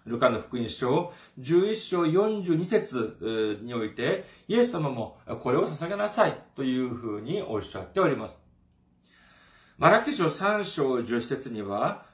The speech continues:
えー、このように書かれております。「十分の一をことごとく宝物蔵に携えてきて、私の家の食物とせよ。こうして私を試してみよ。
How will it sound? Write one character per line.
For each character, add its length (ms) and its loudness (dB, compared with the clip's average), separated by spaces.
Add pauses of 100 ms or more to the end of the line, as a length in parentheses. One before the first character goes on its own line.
え 460 -4
ー、 20 -20
こ 80 -4
の 60 2
よ 80 6
う 20 4
に 80 -2
書 60 -8
か 120 -2
れ 80 -2
て 80 -6
お 40 -6
り 60 -10
ま 100 -8
す。 160 -16 (260)
「十 320 2
分 260 0
の 80 -2
一 320 -4
を 120 2
こ 180 -4
と 160 -2
ご 140 -4
と 180 0
く 400 0
宝 200 4
物 200 0
蔵 400 0
に 380 -2
携 480 2
え 20 2
て 160 -4
き 120 -18
て、 380 2
私 380 0
の 140 0
家 220 2
の 140 2
食 300 -2
物 140 0
と 220 -4
せ 220 -6
よ。 160 -6 (360)
こ 160 8
う 60 8
し 80 -2
て 80 0
私 440 0
を 160 2
試 380 -2
し 120 -8
て 120 0
み 140 -6
よ。 180 -14